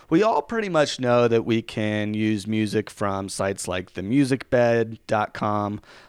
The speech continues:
uh, or Song Freedom, or a new one called Soundstripe, which is actually a pretty interesting site. Um,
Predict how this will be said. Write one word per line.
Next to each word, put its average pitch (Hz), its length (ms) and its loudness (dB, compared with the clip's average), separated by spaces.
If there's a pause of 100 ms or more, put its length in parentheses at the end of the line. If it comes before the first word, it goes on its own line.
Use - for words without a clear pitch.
(120)
uh, 98 840 0
or 95 840 0
Song 120 460 0
Freedom, 107 720 0
or 98 400 0
a 101 100 -4
new 113 180 -2
one 113 220 0
called 98 260 -2
Soundstripe, 113 880 -2
which 104 180 -4
is 98 120 -4
actually 101 400 -2
a 95 40 -2
pretty 104 280 -4
interesting 95 480 -8
site. - 440 -4 (140)
Um, 92 340 -8